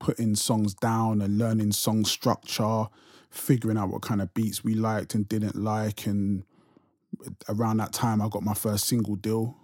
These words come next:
which was for a song called Jar Bless, um, featuring Kalashnikov. And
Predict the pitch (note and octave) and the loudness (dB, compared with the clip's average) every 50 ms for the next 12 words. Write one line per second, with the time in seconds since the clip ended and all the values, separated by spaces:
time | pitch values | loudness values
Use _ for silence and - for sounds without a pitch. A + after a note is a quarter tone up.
0 | _ - - G2+ - - - - G#2+ G#2 - - G#2+ G#2 G2+ - - A2 G#2+ G#2 | _ -8 -6 -6 -6 -6 -6 -4 -4 -4 -2 -2 -2 0 0 0 0 0 -2 -2
1 | - - G2+ F#2+ - G#2+ G#2 G2 - A2+ A2 A2+ G#2+ - - - - - _ _ | -2 -4 -4 -2 0 0 0 0 0 0 0 0 0 -2 -4 -8 -10 -12 _ _
2 | _ _ _ _ _ _ _ _ _ _ - - G2+ G2+ G#2 G2+ - A2+ F#2+ - | _ _ _ _ _ _ _ _ _ _ -8 -6 -4 -4 -2 -2 -2 -2 -2 -2
3 | - A2 G2+ - - A2+ A2 G#2+ - - G#2+ G#2 - A#2+ A2 G#2+ - - - - | -2 -4 -2 -2 0 0 0 0 0 0 -2 0 0 0 -2 -2 -4 -8 -16 -20
4 | _ _ _ _ _ _ _ _ _ _ _ _ _ _ _ _ _ _ - G#2+ | _ _ _ _ _ _ _ _ _ _ _ _ _ _ _ _ _ _ -6 -4
5 | G#2+ G#2 G2+ G2+ G2+ G2+ G2 F#2+ F#2 - | -2 -2 0 0 0 0 0 -2 -4 -6